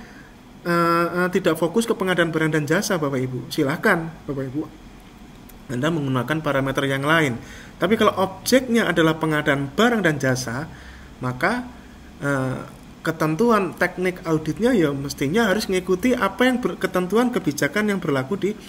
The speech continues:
pengadaan barang dan jasa. Jadi ini saya ulangi lagi, kalau kontrak lamsam itu pembayarannya adalah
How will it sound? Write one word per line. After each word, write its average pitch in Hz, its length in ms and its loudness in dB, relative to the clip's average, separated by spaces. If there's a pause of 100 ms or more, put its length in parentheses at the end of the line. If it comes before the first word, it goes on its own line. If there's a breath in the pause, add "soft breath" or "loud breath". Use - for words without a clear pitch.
(140 loud breath)
pengadaan 139 400 -2
barang 131 240 0
dan 127 80 -2
jasa. 120 320 -6
Jadi 135 240 -2
ini 147 80 0
saya 151 240 -2
ulangi 139 240 -2
lagi, 139 400 0 (480 loud breath)
kalau 147 320 2
kontrak 220 400 2
lamsam 160 560 0
itu 139 160 -4
pembayarannya 143 640 0
adalah 165 320 -2